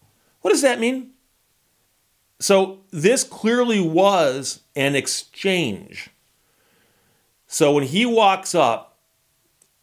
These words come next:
typical situation, he's got him busted dead to rights. He's gonna ticket the driver of this golf cart. Busted dead to rights.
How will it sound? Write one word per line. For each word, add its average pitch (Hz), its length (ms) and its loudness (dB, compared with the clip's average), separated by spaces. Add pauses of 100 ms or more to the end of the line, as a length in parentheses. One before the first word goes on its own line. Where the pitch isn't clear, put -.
(120)
typical 190 400 -2
situation, 131 720 0
he's 113 160 -10
got 143 160 2
him 127 100 -6
busted 127 440 -2
dead 170 180 -2
to 107 80 -8
rights. - 360 -16 (540)
He's 175 240 2
gonna 180 200 0
ticket 190 560 -4 (160)
the 147 100 -4
driver 135 580 2
of 120 160 0
this 117 140 -6
golf 98 260 -8
cart. - 220 -20 (640)
Busted 143 400 -2
dead 147 200 2
to 123 60 -4
rights. - 280 -10